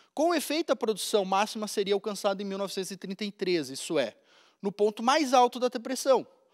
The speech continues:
como reflexo das grandes plantações de vinte e no-, ah, mil novecentos e vinte e sete e mil novecentos e vinte e oito.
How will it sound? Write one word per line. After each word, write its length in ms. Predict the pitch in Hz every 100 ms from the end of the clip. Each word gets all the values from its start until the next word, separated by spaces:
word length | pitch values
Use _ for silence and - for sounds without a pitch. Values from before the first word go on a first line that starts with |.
| _ _
como 200 | - 269
reflexo 540 | 269 247 196 180 - 202
das 180 | 175
grandes 300 | 160 170 170
plantações 580 | - 220 226 - 202 233
de 160 | 196 185
vinte 300 | 156 170 -
e 40 |
no-, 120 | 226
ah, 320 | 160 160 143 127 143 _
mil 140 | 175
novecentos 280 | 170 147 143
e 40 | 151
vinte 160 | 160
e 40 | -
sete 360 | 233 226 -
e 160 | 269 233
mil 160 | 202
novecentos 360 | 202 196 208 190
e 40 |
vinte 180 | 196 196
e 60 | 254
oito. 280 | 135 -